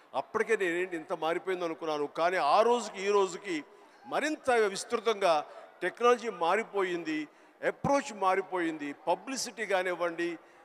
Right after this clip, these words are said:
పీపుల్ రీచ్ అవుట్ అని కానివ్వండి, మరి ఎన్నో కొత్త పుంతలు తొక్కుతూ ఈ రోజున ఇన్‌ఫ్లుయెన్సర్స్ అనే దీని మీద ప్రభావితం చేసేటటువంటి ఇలాంటి ప్రభావిత శాలులు మీలాంటి వాళ్ళందరూ ఉండబట్టి ఈ రోజున టోటల్గా సినారియో మారిపోయింది.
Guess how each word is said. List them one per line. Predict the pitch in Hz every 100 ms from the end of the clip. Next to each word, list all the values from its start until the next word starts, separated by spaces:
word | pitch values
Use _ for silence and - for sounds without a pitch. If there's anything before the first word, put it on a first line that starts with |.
| _ _ -
పీపుల్ | 247 294 285 233 175
రీచ్ | 233 285 -
అవుట్ | 262 226
అని | 214
కానివ్వండి, | 185 175 180 170 160 156 165 175 - - 151
మరి | 160
ఎన్నో | 156 175 226 262
కొత్త | - 202 -
పుంతలు | 240 214 214 208
తొక్కుతూ | 185 185 180 196 185
ఈ | 156
రోజున | 165 196 202 180
ఇన్‌ఫ్లుయెన్సర్స్ | 190 233 - 220 208 185 180 131 - - - - -
అనే | 160 185 180
దీని | 180 196
మీద | 202 185 156 120 - - - - -
ప్రభావితం | 180 196 254 262 247
చేసేటటువంటి | 220 208 180 190 170 165 170 165
ఇలాంటి | 151 151 165 165
ప్రభావిత | - 160 180 214 214 170 - - - -
శాలులు | 175 180 202 175 - - - -
మీలాంటి | 175 190 175
వాళ్ళందరూ | 165 175 170 196 233 240
ఉండబట్టి | 208 208 202 190 170
ఈ |
రోజున | 165 180 208
టోటల్గా | 190 - - 226 294 - - 269 254 247 - -
సినారియో | 185 202 202 190
మారిపోయింది. | 151 156 190 190 165 143 127